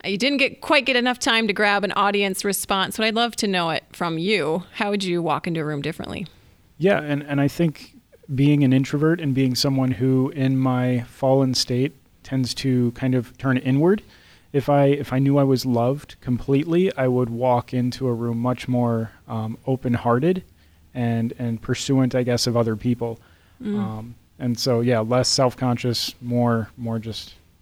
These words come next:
Speaker 2: putting it out there and, and trying to make connections with other people.
Speaker 1: Love it. I appreciated this from Dave on Facebook, which, guys, if you want to answer our question of the week,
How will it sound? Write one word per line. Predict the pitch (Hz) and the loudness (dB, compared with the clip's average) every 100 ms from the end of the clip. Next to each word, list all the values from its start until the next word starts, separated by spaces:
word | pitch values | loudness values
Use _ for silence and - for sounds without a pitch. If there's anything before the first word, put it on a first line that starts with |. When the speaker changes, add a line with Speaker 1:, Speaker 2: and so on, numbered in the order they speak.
| _ | _
Speaker 2:
putting | - 127 127 | -4 0 2
it | 120 | 2
out | 117 | 0
there | 123 123 117 | 2 2 2
and, | 113 | -2
and | 127 117 | -6 -6
trying | - 113 113 | -4 -4 -2
to | |
make | 110 113 | -4 -4
connections | 117 110 - 113 | -4 -6 -6 -10
with | 110 | -8
other | 113 107 | -8 -8
people. | 110 120 - _ _ _ _ _ _ _ _ | -14 -16 -18 _ _ _ _ _ _ _ _
Speaker 1:
Love | 175 196 190 - | -2 -2 -2 0
it. | 208 208 - - - - - - - - - - | 0 0 -2 -16 -20 -20 -20 -20 -20 -20 -18 -2
I | 233 | 0
appreciated | 247 277 254 247 208 190 | 0 0 0 0 0 0
this | 214 | -2
from | - 190 156 - 165 - | -2 -2 -2 -6 -6 0
Dave | 196 196 156 160 | 2 2 0 0
on | 160 185 | -2 -2
Facebook, | 202 196 - 196 | 0 -2 0 -2
which, | 202 - | -2 2
guys, | 220 220 | 2 2
if | 226 | 0
you | 247 | 0
want | 240 | 0
to | - | 0
answer | 208 214 | 0 0
our | 202 | 0
question | 202 202 202 | 0 0 0
of | |
the | 196 | 0
week, | 202 202 202 | 2 2 0